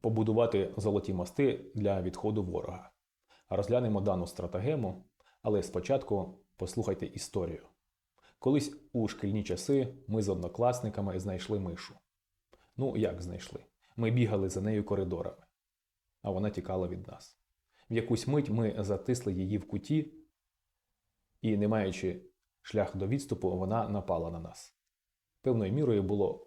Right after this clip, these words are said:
кумедно, одначе не всім. Що із цього слідує?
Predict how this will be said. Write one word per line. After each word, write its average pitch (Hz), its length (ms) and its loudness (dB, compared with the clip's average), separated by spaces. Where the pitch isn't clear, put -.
кумедно, 110 520 0
одначе 98 380 -2
не 90 100 -4
всім. - 320 -14
Що - 220 2
із 113 200 0
цього 113 200 0
слідує? - 500 -10